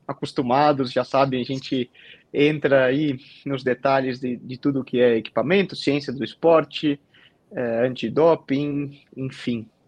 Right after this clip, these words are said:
Hoje o tema vai ser justamente sobre esse. A gente traz novamente aqui ao programa uma honra contar com a presença da Adriana Tabosa, que já participou conosco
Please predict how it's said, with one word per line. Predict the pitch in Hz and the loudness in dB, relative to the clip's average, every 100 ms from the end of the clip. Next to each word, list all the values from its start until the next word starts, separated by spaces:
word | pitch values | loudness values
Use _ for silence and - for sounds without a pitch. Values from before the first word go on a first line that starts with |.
| _ - | _ 0
Hoje | 156 165 165 185 - - | 2 4 0 -4 -6 -8
o | 156 | -4
tema | - 131 143 | -2 0 0
vai | 139 131 | -2 -2
ser | - 131 | -4 -6
justamente | 127 - 117 117 - | -8 -10 -8 -6 -8
sobre | - 123 139 113 | -8 -4 0 0
esse. | 127 - - _ - - - | 0 -4 -18 _ -20 -16 -2
A | 120 | 0
gente | 127 123 120 123 | 0 -4 -6 -8
traz | - 123 123 127 - - | -2 2 4 2 -4 -10
novamente | 131 139 151 135 139 143 139 117 - _ _ _ | -2 0 0 0 0 -2 -4 -8 -10 _ _ _
aqui | 127 127 - | -10 -8 0
ao | 143 139 | 2 2
programa | 139 123 131 143 131 | 0 0 2 2 0
uma | 127 127 | -2 0
honra | 147 156 131 - _ _ _ _ _ _ _ | 0 0 -2 -8 _ _ _ _ _ _ _
contar | - 139 135 165 | -8 -4 -2 0
com | 143 | -2
a | |
presença | 135 131 120 135 - - - - - - - | -2 -2 -2 -4 -4 -8 -8 -20 -20 -16 -2
da | 135 | -2
Adriana | 123 131 147 | 2 4 4
Tabosa, | 143 123 131 180 - | 2 2 4 4 0
que | 113 | -4
já | 135 | -4
participou | 139 139 - - 139 | -2 -4 -6 -6 -6
conosco | 139 123 139 139 123 | -4 -6 -6 -6 -12